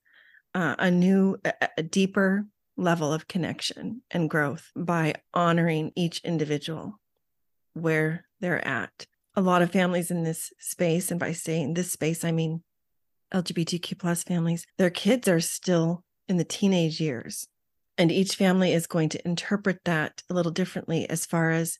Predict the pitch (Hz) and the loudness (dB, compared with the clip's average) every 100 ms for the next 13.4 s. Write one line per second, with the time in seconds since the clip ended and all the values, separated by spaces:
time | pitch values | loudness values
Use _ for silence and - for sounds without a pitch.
0 | _ - 170 165 165 - 180 165 165 180 | _ -4 0 0 0 -2 0 2 2 4
1 | 196 - - 170 - 165 151 160 147 185 | 2 0 -4 -4 -2 -2 0 0 2 0
2 | 208 _ _ _ _ _ _ _ 165 156 | -2 _ _ _ _ _ _ _ -2 0
3 | 160 170 143 156 - 156 143 151 156 - | 0 -2 0 -2 0 0 0 -2 -6 -14
4 | _ _ _ _ _ 156 151 - 160 143 | _ _ _ _ _ -6 -6 -6 -2 -2
5 | 135 139 127 - - - - 151 151 151 | -4 -8 -8 -10 -12 -6 -2 0 0 0
6 | 143 139 - - - - 156 139 - 151 | -2 -4 -8 -10 -10 -4 -2 -2 -2 -4
7 | 156 139 139 113 - - - - _ _ | -2 -2 -2 -4 -8 -20 -20 -20 _ _
8 | 151 - _ 156 - - 156 156 147 110 | -8 -8 _ -8 -6 -4 -2 -2 -2 -4
9 | - 107 - - - _ 165 151 - 180 | -6 -8 -8 -16 -20 _ 0 0 0 -2
10 | 175 165 156 160 139 147 - - _ _ | -2 -4 -4 -2 -2 -4 -8 -14 _ _
11 | _ _ _ - 165 160 160 - 175 165 | _ _ _ 0 2 4 2 2 2 2
12 | - 190 165 147 143 143 151 165 160 156 | 0 0 2 2 2 0 0 0 0 -4
13 | 151 156 - | -4 -8 -10